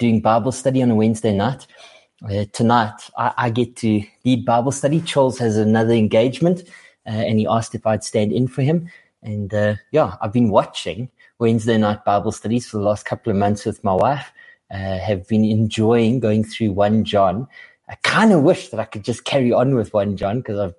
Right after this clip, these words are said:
I was excited to get to the next part of the scripture. Um, but this evening, uh, we're gonna just step away from one John for, for this week, and we are going to look at a psalm. We're gonna look at Psalm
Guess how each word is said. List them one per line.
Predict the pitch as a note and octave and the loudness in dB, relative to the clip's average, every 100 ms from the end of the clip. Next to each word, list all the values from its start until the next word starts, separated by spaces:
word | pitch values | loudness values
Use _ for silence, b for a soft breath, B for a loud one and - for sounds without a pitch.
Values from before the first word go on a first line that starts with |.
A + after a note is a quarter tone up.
| - | -10
I | G#2+ | -4
was | G#2+ F#2+ | -2 -2
excited | A2 - A2+ - A2 - | -4 -2 -2 -2 -8 -10
to | G2 | -6
get | G#2 - | -6 -4
to | G#2 | -4
the | G#2 | -4
next | G#2 - - | -6 -10 -4
part | G#2+ G#2 _ | -4 -4 _
of | G#2 A2+ G#2+ | -4 -4 -6
the | |
scripture. | G#2+ - C#3+ - G3 G3 B B B B - | -12 -4 -4 2 0 0 B B B B -10
Um, | A2+ A2+ G#2+ | -4 -4 -2
but | B2+ B2 - | -2 -2 -2
this | C#3 - F#3 | -4 0 2
evening, | G#3+ C3 G#2+ A2 B B _ _ - | 2 4 0 -2 B B _ _ -6
uh, | B2 | 0
we're | A#2+ D3 | 2 4
gonna | F#3+ C#3 | 2 2
just | C3+ - | 0 -4
step | - - E3+ F3 | -4 -2 2 4
away | D3+ C#3 | 4 4
from | C#3+ B2+ | 2 2
one | A#2+ C3 A#2+ | 4 2 2
John | A2+ A2 G#2+ | 2 2 -2
for, | - A2+ G#2+ G#2+ G#2+ - _ | -4 -2 2 0 -2 -10 _
for | - B2 | -6 -2
this | C3 E3+ - | 0 0 -4
week, | G2 F2+ - B B B - | -8 -8 -12 B B B -2
and | A2 | 0
we | B2+ D#3+ | 2 2
are | - B2+ | 2 0
going | A2+ A2+ A#2+ B2 - | 2 2 2 0 -2
to | A2+ | -2
look | G2+ G#2+ A#2+ - - _ _ _ _ _ _ _ - G#2+ | 2 2 0 -6 -14 _ _ _ _ _ _ _ -6 -2
at | G#2 - - - _ _ - | -2 -4 -18 -20 _ _ -10
a | G#2 | -8
psalm. | - - C#3 C#3+ D3 | -6 0 2 4 2
We're | B2 | 0
gonna | - A2+ A2 A2 | 0 0 2 0
look | A#2 | -4
at | G#2 | -8
Psalm | - - B2 B2 B2 | -4 0 2 2 0